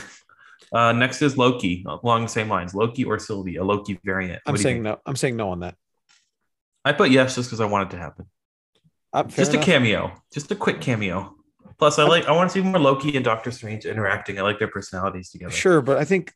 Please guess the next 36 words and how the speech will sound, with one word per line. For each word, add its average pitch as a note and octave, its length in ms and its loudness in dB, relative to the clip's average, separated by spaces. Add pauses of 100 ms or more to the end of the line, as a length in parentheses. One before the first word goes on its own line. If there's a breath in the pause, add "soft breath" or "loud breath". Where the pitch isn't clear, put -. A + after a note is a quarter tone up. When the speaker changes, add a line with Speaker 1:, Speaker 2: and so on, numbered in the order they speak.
(160)
Speaker 2:
I'm, D3 160 -2
I'm D3 140 -2
kinda C#4 220 -4
tired B2+ 280 -2
of B2+ 80 0
Loki, G#2+ 380 -6 (160)
honestly. G#2+ 540 -6 (280)
Like, A#2 220 -4 (1300)
I'm, D#3+ 140 0
Speaker 1:
Fine, - 180 4
Speaker 2:
I - 20 6
Speaker 1:
what C#3 60 6
about D3 180 6
Sylvie? G2+ 540 2
Speaker 2:
So, - 280 0
I D3 120 0
mean, D#3+ 220 4
I'm, F3 220 2
I, F3 140 -2
I F3+ 200 0
like G3+ 200 2
Sylvie, C3+ 380 0
sure, B2 300 0
but, A2 200 -2
like, A#2 240 -4 (1080)
there D#3+ 180 4
was E3 160 6
a C#3+ 60 2
time C3+ 340 0
when B2 120 0
I A#2 80 0
feel B2 200 0
like A#2 160 0
it B2 80 -2
was, A2+ 160 -4
like, A2+ 240 -4